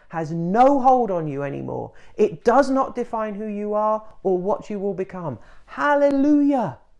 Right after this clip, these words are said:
You belong to Jesus now, and you are therefore free to be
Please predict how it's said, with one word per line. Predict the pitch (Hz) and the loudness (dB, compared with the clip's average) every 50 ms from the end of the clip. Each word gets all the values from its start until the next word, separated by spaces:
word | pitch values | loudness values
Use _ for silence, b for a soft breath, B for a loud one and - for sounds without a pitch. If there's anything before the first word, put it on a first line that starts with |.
| _ _ _ _ _ - - | _ _ _ _ _ -20 -14
You | - 185 220 | -10 -8 -8
belong | 202 - 214 226 220 220 220 233 233 233 240 240 240 233 233 | -8 -6 -4 -4 -2 -2 -2 -2 -2 -2 -4 -4 -6 -8 -10
to | - - 220 | -12 -12 -12
Jesus | 180 - - 220 233 240 233 208 214 190 175 - 180 | -12 -12 -10 -8 -8 -8 -6 -6 -8 -10 -10 -12 -12
now, | 165 151 139 131 120 110 - b b b b b b | -12 -10 -10 -12 -12 -16 -18 b b b b b b
and | 190 196 202 | -6 -6 -4
you | 214 214 208 | -4 -2 0
are | 202 202 190 | 0 0 0
therefore | 170 202 202 208 202 202 - 202 185 | -2 -2 -2 -2 -4 -4 -6 -6 -6
free | 175 - _ - 233 247 254 262 262 254 247 | -8 -10 _ -8 -6 -4 -4 -2 -2 -4 -6
to | - 269 233 | -6 -8 -8
be | 208 240 233 208 180 - - | -6 -6 -6 -6 -6 -8 -8